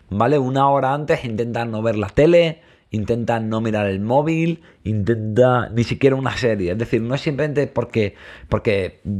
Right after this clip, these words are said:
te escriban algo del trabajo o de lo que sea y ya eso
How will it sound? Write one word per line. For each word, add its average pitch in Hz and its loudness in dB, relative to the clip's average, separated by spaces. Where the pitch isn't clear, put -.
te - 0
escriban 127 0
algo 120 0
del 113 -2
trabajo 113 -2
o 107 -2
de 107 -4
lo 107 -4
que 107 -8
sea 117 -2
y 104 -4
ya 113 -4
eso 104 -4